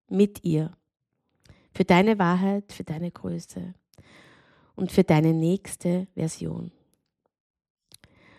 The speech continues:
Und vielleicht beginnt genau hier dein echtes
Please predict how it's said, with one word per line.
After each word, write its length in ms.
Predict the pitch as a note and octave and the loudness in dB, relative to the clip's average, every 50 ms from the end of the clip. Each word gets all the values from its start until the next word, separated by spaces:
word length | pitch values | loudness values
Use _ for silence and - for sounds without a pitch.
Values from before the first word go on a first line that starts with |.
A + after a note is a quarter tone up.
| _ _ _ _ _ _ _ | _ _ _ _ _ _ _
Und 120 | - - - | -10 -8 0
vielleicht 880 | - F#3 E3+ E3 D#3 E3+ G#3 C4+ D#4+ - - - _ - - - - | 0 2 4 6 6 6 6 4 2 0 -8 -20 _ -20 -20 -20 -14
beginnt 380 | _ G#3+ F#3+ - F#3+ F#3 F3 - | _ -14 0 2 2 2 2 0
genau 380 | - E3 D#3 D#3+ D#3+ F3 G#3 A3 | -2 0 4 6 6 6 6 4
hier 460 | G#3+ G3 F#3+ E3 D#3 D#3 D3+ D#3+ F3 _ _ _ _ _ _ _ _ _ _ _ _ | 4 2 2 2 2 0 -2 -8 -12 _ _ _ _ _ _ _ _ _ _ _ _
dein 480 | - D#3+ D#3+ E3 E3+ F3+ G3+ G#3+ G#3+ - _ _ _ _ - | 0 2 2 2 0 -2 -4 -8 -10 -16 _ _ _ _ 2
echtes 760 | E3+ D#3 D3 - - - - E3+ E3 F3+ G3 - - - | 4 4 4 0 -6 -2 0 0 0 0 -2 -6 -12 -16